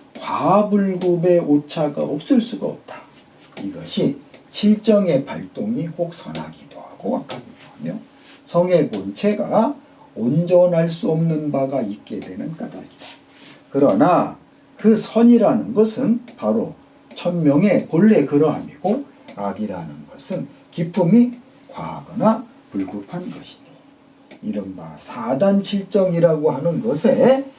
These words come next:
애초부터 두 가지 뜻이 있는 것은 아니다. 이렇게, 예, 강조한 겁니다. 사실 이것이 이제 제일 결론적인 얘기라고 이제 볼 수가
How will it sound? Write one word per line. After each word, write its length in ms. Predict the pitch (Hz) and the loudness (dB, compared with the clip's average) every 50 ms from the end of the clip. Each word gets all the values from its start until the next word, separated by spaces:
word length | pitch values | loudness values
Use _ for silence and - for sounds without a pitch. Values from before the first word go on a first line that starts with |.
| - - - _ - | -20 -20 -20 _ -8
애초부터 800 | - - 107 - - - 90 82 - 82 - - - - 226 - - - - - - _ _ _ | -6 -6 -6 -8 -12 -14 -14 -14 -16 -18 -8 -2 2 2 2 2 0 -8 -16 -20 -20 _ _ _
두 200 | - - 113 - | -12 -12 -6 -2
가지 420 | - - 208 - - 214 214 220 - | -2 -2 -2 -2 0 -2 -2 -2 -2
뜻이 560 | - 220 208 196 - - 240 240 233 226 233 - - - - - - - | -2 -2 -2 -2 -2 0 2 2 2 2 0 -6 -14 -18 -18 -20 -14 -6
있는 480 | 127 117 240 233 220 214 - 92 87 82 | -4 -2 0 0 0 -2 -4 -6 -8 -12
것은 500 | 80 - 151 - - 208 220 233 240 - - - - _ - | -14 -16 -18 -6 -2 0 2 2 0 -2 -8 -16 -20 _ -18
아니다. 520 | - - 110 113 - - - - - - - - - - - - | -8 -4 -2 -2 -2 -2 -4 -8 -10 -10 -12 -14 -18 -20 -20 -20
이렇게, 380 | 107 92 - - 139 120 - - - - _ _ _ _ _ - | -20 -20 -10 -4 -4 -4 -4 -6 -12 -20 _ _ _ _ _ -14
예, 260 | 92 85 82 82 82 80 | -12 -12 -12 -14 -16 -14
강조한 400 | - 92 95 98 95 92 92 90 | -14 -12 -12 -10 -10 -10 -12 -14
겁니다. 220 | 87 80 - - - | -16 -20 -20 -20 -20
사실 340 | - 117 110 107 - - 110 98 110 | -18 -16 -14 -12 -12 -12 -10 -8 -6
이것이 300 | 131 131 147 143 139 143 | 2 2 2 2 2 -2
이제 200 | 110 - - - - - | -8 -8 -10 -14 -14 0
제일 440 | - 151 147 - - 127 214 247 - 104 - | 2 2 2 4 2 -2 -4 -4 -6 -10 -14
결론적인 800 | - - 98 104 104 110 104 104 101 104 95 95 107 95 82 80 - - - _ - _ _ _ _ 113 | -12 -10 -8 -4 -4 -4 -4 -4 -6 -8 -8 -8 -10 -10 -10 -12 -14 -18 -20 _ -20 _ _ _ _ -2
얘기라고 540 | 117 120 113 110 117 113 95 87 90 98 | 0 0 2 2 0 -2 -2 -6 -8 -10
이제 200 | 95 - 95 85 | -12 -12 -12 -16
볼 180 | - - 113 107 | -12 -12 -14 -12
수가 200 | - - - | -10 -4 -2